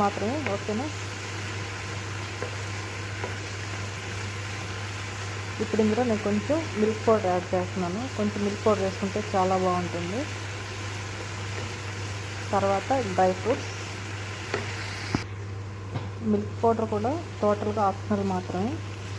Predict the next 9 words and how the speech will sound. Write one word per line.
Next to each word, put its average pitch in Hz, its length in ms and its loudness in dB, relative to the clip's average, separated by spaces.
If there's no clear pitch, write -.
కొంచెం 214 260 0
వేసుకుంటే 208 500 0
బాగుంటుందని 190 680 0
వేసాను. 190 440 0
మీకు 220 220 0
ఒకవేళ 220 300 2
మిల్క్ 214 200 2
పౌడర్ 214 280 6
అవసరం 190 300 0